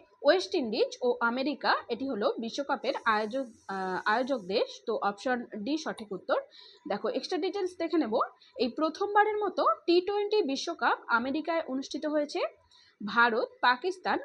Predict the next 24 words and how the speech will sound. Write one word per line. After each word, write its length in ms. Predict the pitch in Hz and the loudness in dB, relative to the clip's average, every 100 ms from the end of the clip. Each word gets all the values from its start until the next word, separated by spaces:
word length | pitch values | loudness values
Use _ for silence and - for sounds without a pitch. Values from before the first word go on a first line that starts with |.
| - | -2
অস্ট্রেলিয়া 500 | 247 - 359 403 415 | -2 -2 -2 0 0
সহ 240 | - 247 226 640 - _ - | 0 -2 0 0 -2 _ -2
বহু 280 | 220 294 302 381 - | 6 6 6 0 2
দেশ 140 | 240 508 - | 0 0 -6
এতে 180 | 208 508 - | -4 -4 -4
অংশগ্রহণ 540 | 226 214 202 208 196 | -8 -6 -6 -6 -4
করে 220 | 214 214 214 - - - - | 0 0 0 -6 -20 -14 -6
এবং 160 | 214 208 | -4 -4
ক্রিকেটকে 480 | 262 294 427 427 370 587 | -4 -4 -4 -4 -2 0
বিশ্বব্যাপী 580 | 254 269 - 381 392 415 | 0 -2 -2 -2 0 2
জনপ্রিয় 520 | 277 220 247 254 302 | 2 0 -2 -4 -4
করার 280 | 330 330 330 | 0 0 0
জন্যই 340 | 285 262 220 554 | 0 -2 -2 -4
এটি 180 | 233 - 554 | -2 -2 -2
একটি 240 | 233 233 494 539 | -4 -2 -2 0
উদ্যোগ। 360 | 208 175 202 185 - _ _ _ _ 294 | -4 -4 -4 -4 -10 _ _ _ _ 4
পরের 200 | 320 339 | 4 4
প্রশ্ন, 220 | 440 - 285 659 - 277 | -2 0 -2 -2 4 4
আইসিডিএস 480 | 269 - 415 440 427 440 | 4 2 4 4 4 0
প্রকল্প 360 | 453 453 415 311 719 - | 2 2 2 2 2 4
কোন 180 | 370 392 415 | 4 4 4
বছরে 420 | 427 415 269 233 659 - _ _ | 2 2 4 4 2 -4 _ _
চালু 280 | 294 285 302 | 4 4 4
হয়? 260 | 240 202 | 2 -2